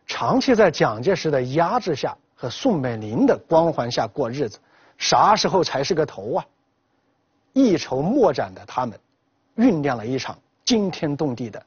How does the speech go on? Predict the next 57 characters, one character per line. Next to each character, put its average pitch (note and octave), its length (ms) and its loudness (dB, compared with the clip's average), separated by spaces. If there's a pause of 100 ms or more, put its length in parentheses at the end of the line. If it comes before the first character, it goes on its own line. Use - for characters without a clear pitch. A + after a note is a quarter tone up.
(200)
政 F#3+ 180 2
治 A#2 140 -8
赌 G2 160 -16
博。 F#2+ 240 -14 (880)
正 C#4+ 240 8
是 F#3 140 6
这 F3+ 120 8
场 C3+ 200 0
政 G#3 180 2
治 D3 120 0
赌 G#2+ 120 -8
博， G2 240 -10 (260)
直 F#3+ 240 0
接 A3 140 8
让 G3 220 6
陈 D3 200 -6
璧 G3+ 120 0
君 E3+ 220 -2
将 F3 260 2
来 C3 140 0 (280)
站 F3+ 240 2
上 C3+ 140 -6
了 A#2 80 -6
法 A#2 320 -4
庭 C3 180 -6
的 A#2+ 160 -10 (100)
汉 - 240 0 (120)
奸 B2 200 -6 (100)
审 - 200 -10
判 G#2+ 220 -8
席。 - 240 -12 (760)
那 E3 160 2
么， A#2 160 -2 (680)
这 A#3 100 6
场 D#3 180 6
政 B3 220 4
治 D#3 100 0
赌 A#2 140 -4
博 G2+ 320 -10 (120)
是 - 180 -4
什 A2+ 120 -4
么 G2 140 -6
呢？ C#3+ 140 0 (500)
他 - 140 4
们 G3+ 120 6
又 A3 140 8
是 D#3+ 140 0
如 D3+ 280 0
何 D#3 220 0
做 G3 220 2
出 C#3+ 200 -4
艰 A3 400 2
难 C3 220 -2 (100)
抉 C3 220 -2
择 B2+ 220 -6
的 C#3+ 100 0
呢？ A#2 140 -12